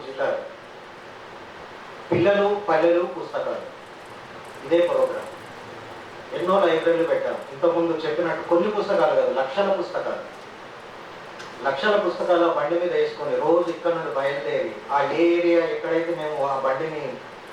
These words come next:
ఆ గొలుసులతో కట్టేసే వాళ్ళం రాత్రి పూట, ఏదో గోవుని, ఒక ఆవుని మళ్ళీ ఇప్పుకుపోయినట్టు మళ్ళీ తెల్లారి మళ్ళీ బండి అక్కడ నుండి ఇప్పేసి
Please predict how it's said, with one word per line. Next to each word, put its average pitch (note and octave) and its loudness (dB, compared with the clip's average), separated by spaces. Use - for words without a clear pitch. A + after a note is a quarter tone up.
ఆ C#3 -4
గొలుసులతో E3 2
కట్టేసే - 0
వాళ్ళం - 2
రాత్రి - -2
పూట, A2+ -10
ఏదో C3+ 4
గోవుని, E3+ 4
ఒక C#3+ 2
ఆవుని E3+ 4
మళ్ళీ D#3 -2
ఇప్పుకుపోయినట్టు D#3+ -2
మళ్ళీ D3 -4
తెల్లారి D3 2
మళ్ళీ D#3+ 0
బండి D3+ 0
అక్కడ D3+ 0
నుండి C#3 -2
ఇప్పేసి A#2+ -4